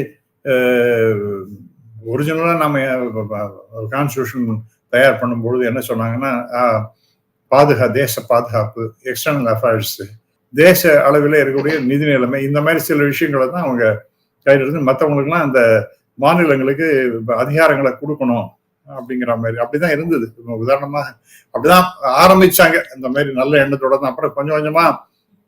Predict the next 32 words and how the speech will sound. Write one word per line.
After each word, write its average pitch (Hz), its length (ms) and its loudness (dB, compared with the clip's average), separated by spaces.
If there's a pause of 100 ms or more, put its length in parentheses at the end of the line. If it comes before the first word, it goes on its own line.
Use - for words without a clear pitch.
காங்கிரஸ் 156 460 2 (100)
பீரியட்லயும் 156 520 2
அந்த 147 160 0
பவர்ஸ் 139 400 4
எல்லாம் 151 240 -4
கொஞ்சம் 135 180 -4
கொஞ்சமா 139 240 -2 (440)
கிராப் 147 260 4
பண்ண 131 140 0
ஆரம்பிச்சாங்க 120 440 -2 (160)
ஸ்டேட்ல 127 360 -2
இருந்து. 117 240 -4 (140)
இப்ப 147 320 -2
மிகப்பெரிய 185 520 2
அளவிற்கு 147 380 0 (640)
கொத்தடிமைகள் 156 640 2
மாதிரி 143 240 2
ஆக்கி 131 220 2
விட்டாங்க. 113 320 -6 (520)
அஹ், 113 580 -4
ஸ்டேட்டை 123 460 2 (560)
மத்திய 151 360 2
அரசினுடைய 139 420 -4
கொத்தடிமை 139 540 -2
அப்படிங்கிற 123 420 -4
மாதிரி 120 220 -4
ஆக்கியிருக்காங்க. 127 460 -4
இது 175 160 -2
வந்து 165 280 -4
தேசத்துக்கு 147 480 -6
நன்மையே 143 440 -6
தராது. 117 400 0